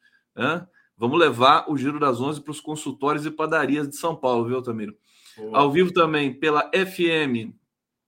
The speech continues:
Speaker 1: Rádio Brasil Atual, é, noventa e oito vírgula nove,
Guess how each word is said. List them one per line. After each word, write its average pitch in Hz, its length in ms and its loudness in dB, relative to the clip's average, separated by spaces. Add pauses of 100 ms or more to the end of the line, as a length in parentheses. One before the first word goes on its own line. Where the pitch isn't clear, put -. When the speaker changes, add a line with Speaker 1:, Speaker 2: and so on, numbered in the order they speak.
(140)
Speaker 1:
Rádio 165 280 2
Brasil 143 280 -4
Atual, 135 420 -6
é, 120 360 -4
noventa 120 300 -10
e 120 40 -4
oito 113 180 -8
vírgula 127 260 -12
nove, 160 280 -4